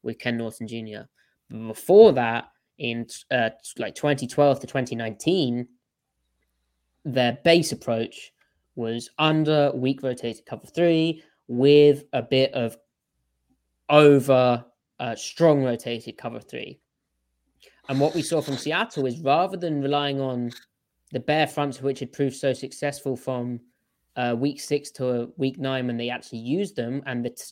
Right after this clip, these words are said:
kind of technique tweak from the tight Fangio approach, they went to the kind of a very watered down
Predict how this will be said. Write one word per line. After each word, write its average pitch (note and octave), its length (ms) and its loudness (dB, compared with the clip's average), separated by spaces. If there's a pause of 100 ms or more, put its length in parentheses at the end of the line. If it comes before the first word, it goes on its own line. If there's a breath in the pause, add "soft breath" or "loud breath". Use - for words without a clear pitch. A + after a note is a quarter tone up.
kind B2+ 140 -8
of A#2+ 60 -10
technique C3+ 480 -6
tweak B2+ 280 -6
from A#2+ 200 -8
the A#2 60 -6
tight B2+ 420 -6
Fangio A#2+ 440 -4
approach, A#2+ 640 -8 (1400)
they D#3 180 0
went E3 300 0
to B2+ 420 0 (160)
the C3 300 0
kind C3+ 240 -6
of B2+ 200 -8
a C#3 60 -2
very D3+ 240 0
watered D3+ 600 0
down B2+ 540 0